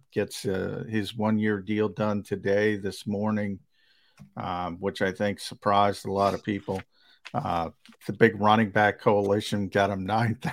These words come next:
<laughs> nine hundred thousand in incentives. That's about it. Um, so, yeah, the Eagles have done a very good job. Um, I guess you can talk about the Slay stuff. That was a little bit dramatic. Um,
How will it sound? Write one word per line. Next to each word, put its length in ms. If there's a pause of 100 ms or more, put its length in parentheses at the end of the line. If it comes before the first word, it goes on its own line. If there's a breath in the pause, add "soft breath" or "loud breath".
(120)
<laughs> 300
nine 220 (100)
hundred 360
thousand 580 (420 loud breath)
in 160
incentives. 880 (400 soft breath)
That's 220
about 360
it. 480 (180)
Um, 520 (1040 loud breath)
so, 500 (160)
yeah, 380
the 140
Eagles 360
have 140
done 180
a 60
very 280
good 200
job. 500 (240)
Um, 380 (220)
I 80
guess 280
you 80
can 120
talk 260
about 200
the 80
Slay 380
stuff. 380
That 140
was 140
a 60
little 240
bit 220
dramatic. 680 (300)
Um, 500